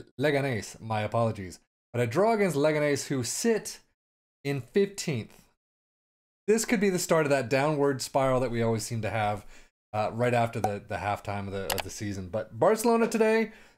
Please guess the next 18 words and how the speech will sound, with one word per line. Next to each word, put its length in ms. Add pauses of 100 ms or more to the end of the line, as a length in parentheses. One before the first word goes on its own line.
(180)
Almeria 760
to-, 220
uh, 300
also 240
today 300
in 80
the 320
Copa 340
del 200
Rey 280
fourth 400
round. 300 (340)
The 100
third 360
round 480 (400)
was 80
right 260
here. 480